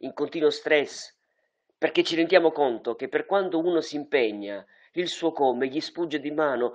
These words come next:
il suo come non risponde alle domande del cuore. Dinanzi a questo come siamo sempre insaziabili. Perché? Perché il nostro cuore è fatto per il perché e non il come.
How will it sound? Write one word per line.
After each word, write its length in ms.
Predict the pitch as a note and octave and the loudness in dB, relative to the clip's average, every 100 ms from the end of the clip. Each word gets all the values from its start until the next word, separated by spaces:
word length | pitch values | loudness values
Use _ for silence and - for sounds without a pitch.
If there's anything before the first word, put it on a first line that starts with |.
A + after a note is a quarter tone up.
| - - | -6 -6
il 160 | F3 | -4
suo 180 | - F3 | -2 -2
come 300 | - C#3+ C#3 | 2 2 6
non 100 | D#3+ | 4
risponde 680 | D#3+ - F3+ F3+ E3 D#3+ D3 - - | 4 0 0 0 4 4 4 -2 -4
alle 260 | - D#3+ D#3+ | 4 6 6
domande 420 | E3+ E3+ E3+ D#3+ | 6 6 6 6
del 220 | D3+ D3 | 4 2
cuore. 400 | - D#3 B2+ G#2+ - - - | 4 6 6 4 -6 -20 -2
Dinanzi 340 | E3+ F#3 F#3 | 4 6 4
a 60 | F3 | 0
questo 300 | E3 - D#3+ | 0 0 2
come 280 | D#3 B2+ C#3+ | 4 4 4
siamo 260 | D#3 D3+ | 4 4
sempre 340 | D3+ E3 D3+ D3+ | 4 2 2 0
insaziabili. 840 | - C#3 - E3 D3+ - B2+ C3+ | 0 0 0 4 4 2 -6 -4
Perché? 600 | - F3+ E3+ - D3 B2 | 0 0 0 0 2 2
Perché 300 | D#3+ D#3+ F#3 | 0 0 2
il 80 | F3+ | 2
nostro 300 | F3 - E3+ | 0 -2 2
cuore 200 | F#3+ E3 | 6 6
è 20 | |
fatto 380 | D#3+ E3+ E3 D3+ | 6 2 4 4
per 160 | D3+ | 4
il 180 | D3+ D3 | 4 2
perché 720 | - C#3 C3+ - F3 C#3 A2+ | 4 4 2 2 4 4 2
e 160 | - C#3 | 0 0
non 380 | C3 F3+ E3+ B2 | 2 4 6 4
il 160 | G#2+ | -2
come. 480 | - A2 F#2+ E2 - | -2 -2 -4 -8 -20